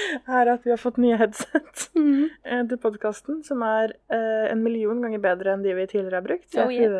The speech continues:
Speaker 1: hører meg selv. Men jeg hører også alt som skjer rundt i rommet.
Speaker 2: Ja.
Speaker 1: Eh, og blant annet hører jeg veien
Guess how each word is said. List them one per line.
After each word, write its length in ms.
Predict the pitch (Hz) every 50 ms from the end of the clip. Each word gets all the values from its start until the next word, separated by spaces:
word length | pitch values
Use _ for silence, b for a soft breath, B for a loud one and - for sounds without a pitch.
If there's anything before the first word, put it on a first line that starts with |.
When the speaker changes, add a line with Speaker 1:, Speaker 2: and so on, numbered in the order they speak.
| 185 180
Speaker 1:
hører 80 | 180 175
meg 120 | 185 190
selv. 200 | - 220 285 349 B B B B B B -
Men 340 | 233 302 370 392 339 294 - _
jeg 160 | 226 233 226
hører 260 | 240 233 208 190 202 202
også 220 | 196 196 - - - _ _
alt 220 | - 180 175 - -
som 120 | 214 202
skjer 260 | 190 214 202 202 190 214
rundt 260 | 269 294 269 - -
i 100 | 240 233
rommet. 300 | 214 175 165 165 175 - - _
Speaker 2:
Ja. 200 | 247 233 226 - - _ _ _
Speaker 1:
Eh, 160 | 226 220 208 208
og 80 | 220
blant 220 | 220 220 220 208 202
annet 220 | 196 196 202 202 196
hører 220 | 220 208 190 180
jeg 220 | 185 185 202 196
veien 420 | 196 180 185 180 - 220 254 254